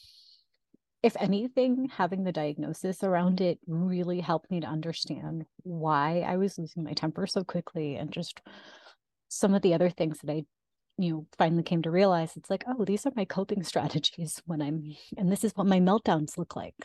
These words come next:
This is what this looks like," versus my daughters, because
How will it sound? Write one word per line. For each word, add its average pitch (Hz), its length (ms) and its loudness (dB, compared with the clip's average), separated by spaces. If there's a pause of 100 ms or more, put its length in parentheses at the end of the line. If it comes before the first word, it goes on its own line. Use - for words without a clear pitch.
(120)
This 147 400 -8
is 175 180 0
what 190 180 2
this 226 260 4
looks - 280 0
like," 151 300 0 (760)
versus 160 920 0 (340)
my 170 160 2
daughters, 170 640 0
because - 280 -6